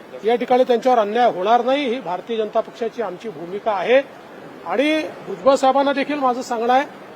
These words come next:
मी त्यांच्याशी स्वतः चर्चा करणार आहे. जे काही त्यांचे आक्षेप असतील त्यांनी निश्चित सांगावे. जर कुठेही अन्याय होत असेल ओबीसीवर,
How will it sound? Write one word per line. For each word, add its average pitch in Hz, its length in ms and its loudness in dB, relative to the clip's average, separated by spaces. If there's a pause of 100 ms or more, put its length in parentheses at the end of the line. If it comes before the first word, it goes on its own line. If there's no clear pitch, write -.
(500)
मी 240 240 -4
त्यांच्याशी 233 340 -4
स्वतः 247 260 -2
चर्चा 247 360 -2
करणार 269 320 2
आहे. 262 220 4 (1500)
जे 254 120 0
काही 330 200 4
त्यांचे 302 240 0
आक्षेप 269 380 2
असतील 269 220 -4
त्यांनी 262 240 -2
निश्चित 240 380 -4
सांगावे. 233 380 0 (680)
जर 285 140 4
कुठेही 302 380 0
अन्याय 294 300 4
होत 285 200 4
असेल 277 280 0
ओबीसीवर, 247 520 -2